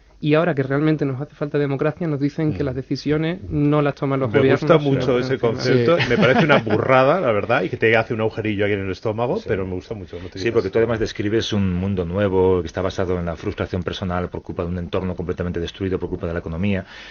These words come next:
Speaker 4: Es un libro pesimista. ¿Tú crees que esto va a marcar, eh, tus próximas novelas?
Speaker 1: Em,
Speaker 4: D-, da la impresión leyéndolo que es un, es un, es un mundo sin vuelta atrás.
Speaker 1: Probablemente porque si le diera una vuelta atrás, entonces estaría engañando a,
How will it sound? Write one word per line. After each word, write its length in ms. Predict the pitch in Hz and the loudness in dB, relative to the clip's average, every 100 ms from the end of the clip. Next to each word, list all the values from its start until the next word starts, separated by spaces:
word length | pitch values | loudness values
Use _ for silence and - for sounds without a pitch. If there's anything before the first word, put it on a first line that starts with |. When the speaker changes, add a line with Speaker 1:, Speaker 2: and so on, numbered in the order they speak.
| - | -18
Speaker 4:
Es 120 | - - | -12 -6
un 60 | 104 | -4
libro 200 | 95 131 | -2 0
pesimista. 580 | - 82 92 101 - - - - - | -2 -2 -2 -2 -6 -14 -20 -20 -18
¿Tú 80 | - | -6
crees 140 | 98 | -6
que 80 | 95 | -4
esto 100 | 98 | -2
va 60 | 101 | 0
a 40 | |
marcar, 380 | 98 82 95 90 90 | 0 0 0 0 -2
eh, 120 | 92 | -4
tus 180 | 82 90 | -4 -8
próximas 380 | - 87 95 82 | -6 -6 -6 -4
novelas? 340 | 85 104 80 - | -2 -4 -4 -6
Speaker 1:
Em, 520 | 165 160 160 151 147 | -2 0 0 0 0
Speaker 4:
D-, 60 | 147 | 2
da 120 | 139 | 4
la 60 | 139 | 6
impresión 280 | 143 143 131 | 6 4 2
leyéndolo 260 | 120 139 120 | 2 2 0
que 60 | |
es 100 | 110 | 0
un, 160 | 107 104 | 0 -2
es 260 | 110 - 120 | -2 -6 -4
un, 340 | 117 104 98 | -2 -2 -4
es 100 | 110 123 | -6 -4
un 60 | |
mundo 200 | 143 151 | -2 -2
sin 160 | 127 110 | 0 0
vuelta 220 | 110 98 | 2 0
atrás. 360 | 80 76 - - | -4 -6 -10 -8
Speaker 1:
Probablemente 520 | 165 143 165 190 196 | -6 -2 -2 -2 0
porque 300 | 202 196 160 | 0 0 0
si 380 | 139 143 135 123 | -2 -4 -4 -4
le 320 | 143 135 131 | -2 0 0
diera 320 | 143 139 147 | -2 -2 0
una 80 | 170 | 0
vuelta 160 | 175 175 | 0 -2
atrás, 180 | 156 165 | -2 -4
entonces 240 | 180 147 | -6 -10
estaría 280 | 156 160 160 | -10 -4 -2
engañando 580 | 156 151 139 147 151 143 | -2 -2 -2 0 0 0
a, 140 | 135 | -2